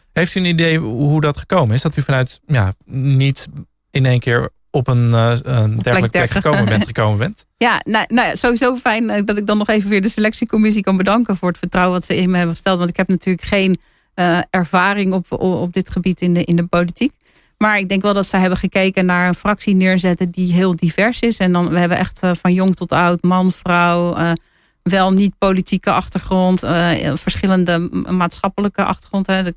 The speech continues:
Speaker 2: K L M is weer iets heel anders dan mensen uit het onderwijs. Die zit, en we zitten dus als een groep bij elkaar die totaal wel heel veel kennis, eh, met zich meebrengt. Nou, zelf, eh, ben ik econoom. Eh, ik werk bij dus een bedrijf wat heel erg, eh, eh, maats-,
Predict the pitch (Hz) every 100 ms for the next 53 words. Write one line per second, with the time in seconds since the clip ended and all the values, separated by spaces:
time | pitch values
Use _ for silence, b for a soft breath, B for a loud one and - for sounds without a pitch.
0 | _ - 165 170 170 - 151 - 170 151
1 | 175 175 165 175 175 175 170 175 185 202
2 | 190 185 196 - 185 - - - - 190
3 | 185 196 185 180 - b b b b -
4 | 180 185 220 247 220 190 190 196 196 196
5 | 190 202 - 233 208 202 190 196 208 185
6 | 190 190 202 185 175 - 180 170 170 170
7 | - 175 180 170 165 180 254 - b b
8 | b b - 202 - 226 202 196 - 151
9 | 185 180 190 190 185 180 190 208 226 254
10 | 254 - 185 185 185 190 190 180 180 185
11 | 180 175 170 175 180 170 175 170 170 180
12 | 170 180 170 165 175 - 180 175 - 185
13 | 185 185 185 180 180